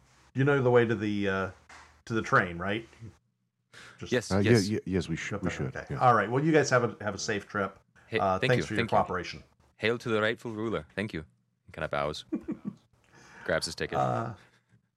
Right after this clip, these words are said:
Speaker 1: great. So yeah, you, uh, you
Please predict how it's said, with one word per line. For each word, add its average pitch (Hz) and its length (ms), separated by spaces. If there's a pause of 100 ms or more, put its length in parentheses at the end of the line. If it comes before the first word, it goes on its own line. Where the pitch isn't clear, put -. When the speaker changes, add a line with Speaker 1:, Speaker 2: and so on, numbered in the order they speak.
(480)
Speaker 1:
great. 117 440 (100)
So 143 520
yeah, 127 340 (100)
you, 113 380
uh, 110 260 (1200)
you 104 440